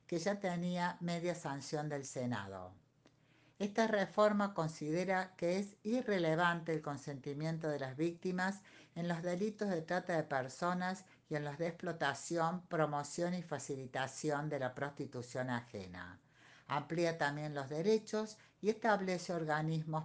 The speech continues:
para la aplicación de la ley. Por esta reforma venían reclamando las organizaciones abolicionistas desde hacía muchos años.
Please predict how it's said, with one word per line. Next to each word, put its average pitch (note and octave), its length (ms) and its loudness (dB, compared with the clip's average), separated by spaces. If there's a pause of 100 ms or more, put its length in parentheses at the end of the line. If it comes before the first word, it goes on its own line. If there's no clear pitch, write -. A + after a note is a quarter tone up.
para C#3+ 240 2
la C#3 100 0
aplicación C3+ 800 -2
de C3 80 -2
la B2 140 0
ley. G2 440 -6 (840)
Por F3 160 6
esta B3 300 4
reforma D#3+ 840 2
venían F3+ 460 2
reclamando E3+ 800 0
las C#3 160 -2
organizaciones C#3+ 880 -4
abolicionistas D3+ 1040 0 (280)
desde D#3 280 2
hacía F#3 340 0
muchos G3+ 460 0
años. G2 560 -10